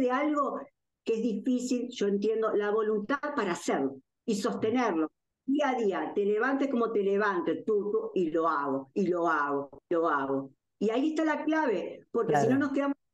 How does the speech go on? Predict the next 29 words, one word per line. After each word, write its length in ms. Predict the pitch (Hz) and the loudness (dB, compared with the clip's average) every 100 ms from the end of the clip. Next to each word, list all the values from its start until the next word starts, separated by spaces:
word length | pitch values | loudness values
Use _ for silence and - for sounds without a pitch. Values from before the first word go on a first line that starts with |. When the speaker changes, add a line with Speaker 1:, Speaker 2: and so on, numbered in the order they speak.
| _ _ _ _ _ _ _ | _ _ _ _ _ _ _
Speaker 1:
"Ay, 160 | - 269 | -2 -2
sí, 580 | 262 262 247 202 202 - _ | 0 0 2 0 -4 -14 _
eh, 400 | - 196 190 185 - | 0 2 2 0 0
la 200 | 196 196 | 0 0
técnica 440 | 247 262 254 214 | 0 0 0 0
esta, 320 | 190 - - | -2 -4 -2
la 160 | 185 185 | 0 0
técnica 380 | 226 247 240 220 | 0 0 0 0
la 160 | 202 | 2
otra, 180 | 185 185 | 2 2
la 160 | 180 196 | 2 2
otra", 240 | 247 262 277 | 0 0 2
y 80 | 254 | 2
me 120 | 254 | 2
olvido. 560 | 233 190 165 170 170 _ _ _ _ - | 2 2 2 0 -4 _ _ _ _ -2
Y 100 | 220 | 0
Speaker 2:
Claro. 100 | 139 | 2
Speaker 1:
sigo, 440 | 277 294 294 - - _ _ - | 2 0 -2 -6 -10 _ _ -6
"Los 220 | 226 214 | -2 0
malos 280 | 247 277 277 | 0 2 2
están 260 | 233 208 | 2 2
afuera". 540 | 208 208 185 160 - - | 0 0 0 0 -2 -6
No, 520 | - 214 202 151 - - | 0 0 0 -2 -10 -6
eh, 120 | 175 | 2
los 200 | 196 185 | 4 6
malos 260 | 240 277 359 | 6 4 4
están 180 | 240 277 | 0 0
Speaker 2:
<laughs> 120 | |
Speaker 1:
en 100 | - | -4